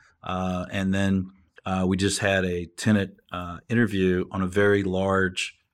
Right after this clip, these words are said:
government building. Uh, and the government was interviewed about work from home and their need for space. And this particular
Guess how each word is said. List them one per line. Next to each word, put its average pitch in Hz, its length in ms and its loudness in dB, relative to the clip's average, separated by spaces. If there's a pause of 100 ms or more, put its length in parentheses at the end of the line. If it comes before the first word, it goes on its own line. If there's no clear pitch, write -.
(440)
government 104 480 2
building. 73 400 -12 (960)
Uh, 92 340 0 (120)
and 95 420 0
the 90 480 -2 (1040)
government 107 520 0
was 90 320 -2 (100)
interviewed 92 600 0
about 90 480 -2 (100)
work 95 160 -2
from 95 220 -2
home 92 340 0
and 90 140 -2
their 90 100 0
need 87 240 -4
for 90 100 -8
space. - 520 -10 (560)
And 95 240 0
this 101 180 2
particular 92 800 -2